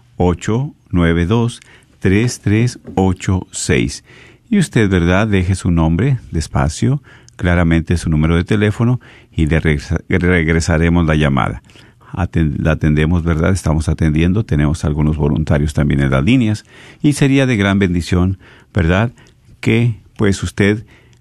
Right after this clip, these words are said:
diera su granito de arena, apoyara esta obra de evangelización. Si a usted le ha ayudado esta radio con todos los programas que tiene, que nutre su alma, que le da la luz, que le da ánimo,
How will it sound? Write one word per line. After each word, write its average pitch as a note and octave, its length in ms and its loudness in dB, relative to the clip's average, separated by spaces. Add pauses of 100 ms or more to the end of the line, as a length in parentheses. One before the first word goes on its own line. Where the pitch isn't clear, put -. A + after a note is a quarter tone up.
(460)
diera F#2 260 2
su G2+ 160 2
granito G2+ 380 2
de G#2 80 2
arena, C3+ 240 2
apoyara A#2+ 580 0
esta G#2 320 -2
obra A2+ 320 0
de B2 220 0
evangelización. D2 1000 -2 (380)
Si - 140 -2
a B2+ 60 4
usted F3 280 0
le C#3+ 380 0 (120)
ha B2 240 0
ayudado F#2 440 2
esta D#2 240 -2
radio D2+ 480 0 (380)
con E2+ 180 0
todos F2 180 2
los F2 160 0
programas D#2+ 480 0
que E2 140 -2
tiene, F2 460 0 (840)
que E2+ 140 -2
nutre E2+ 240 0
su E2+ 200 0
alma, G#2 400 2
que F#2 120 -4
le D#2 120 2
da E2+ 140 2
la D#2+ 140 0
luz, G#2 400 0
que F2+ 100 -2
le D#2+ 100 0
da E2+ 280 0
ánimo, A2 400 0